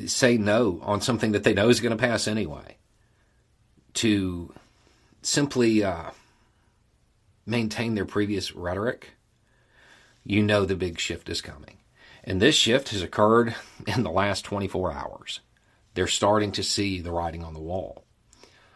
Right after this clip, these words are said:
Um, there are people in the House,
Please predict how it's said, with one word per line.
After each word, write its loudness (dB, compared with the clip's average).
Um, -8
there 4
are 6
people -2
in -2
the -2
House, 0